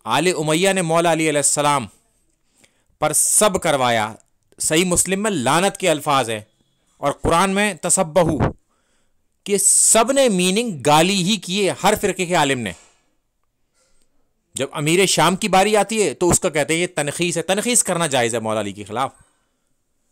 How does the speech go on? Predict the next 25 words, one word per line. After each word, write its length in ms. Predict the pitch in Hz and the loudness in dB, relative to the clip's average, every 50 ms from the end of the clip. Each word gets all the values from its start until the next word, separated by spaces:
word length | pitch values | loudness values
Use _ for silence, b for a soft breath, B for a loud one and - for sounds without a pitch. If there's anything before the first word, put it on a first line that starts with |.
| _ _ _ _ _ _ _ _ | _ _ _ _ _ _ _ _
और 80 | - 135 | -4 0
सही 200 | 127 - 185 190 202 | 0 2 2 2 0
मुस्लिम 320 | 190 180 - - 190 190 | 0 -2 -2 -2 -4 -2
के 120 | 185 190 170 | -2 -2 -2
लफ्ज़ 180 | 160 170 - | 0 -2 -2
तो 100 | - 208 185 | -2 -4 -2
लानत 300 | 170 175 185 185 175 - | 0 0 0 0 -2 -2
के 120 | - 160 | -4 -4
भी 80 | 156 151 | -2 -2
मौजूद 320 | 139 131 117 110 110 98 | -2 -4 -4 -4 -6 -6
हैं, 100 | 98 92 - _ _ _ _ _ _ _ _ _ _ _ _ _ _ _ _ _ _ _ _ _ _ _ _ _ _ _ _ _ _ _ _ _ _ - | -8 -10 -14 _ _ _ _ _ _ _ _ _ _ _ _ _ _ _ _ _ _ _ _ _ _ _ _ _ _ _ _ _ _ _ _ _ _ -8
तो 60 | 135 | -4
लानत 300 | 127 143 151 - - - | -2 0 0 -2 -2 -4
करनी 240 | - 156 143 151 147 | -4 -4 -4 -4 -2
जायज़ 280 | 127 135 127 127 110 95 | 0 0 0 0 0 -4
हो 60 | 92 | -8
गई। 160 | 85 80 76 - _ _ _ _ b b b b b b - | -10 -10 -12 -16 _ _ _ _ b b b b b b -2
ये 140 | 127 190 214 | 0 0 0
काम 240 | - 294 - 202 202 | 2 0 0 0 0
तो 100 | - 254 | -2 -2
नासबी 460 | 214 170 160 180 202 214 - 196 214 220 | 0 2 2 4 4 4 4 2 0 -2
किया 200 | 180 - 202 - | -2 -2 -2 -2
करते 280 | - - 156 - - 151 | -2 -4 -6 -6 -8 -8
थे, 160 | 131 147 139 127 - _ _ _ _ _ _ _ _ _ _ _ _ _ _ _ _ _ _ _ _ _ _ _ _ _ _ _ _ _ _ - | -6 -6 -8 -8 -12 _ _ _ _ _ _ _ _ _ _ _ _ _ _ _ _ _ _ _ _ _ _ _ _ _ _ _ _ _ _ -18
तो 100 | - | -16